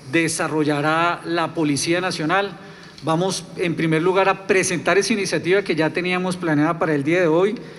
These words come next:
y después, por supuesto, responderemos algunas preguntas que ustedes consideren.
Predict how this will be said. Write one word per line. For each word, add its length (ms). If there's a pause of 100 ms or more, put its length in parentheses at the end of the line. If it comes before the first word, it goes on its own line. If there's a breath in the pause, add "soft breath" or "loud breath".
(180 loud breath)
y 140
después, 380
por 160
supuesto, 580
responderemos 1000 (320 loud breath)
algunas 420
preguntas 640
que 120
ustedes 440
consideren. 720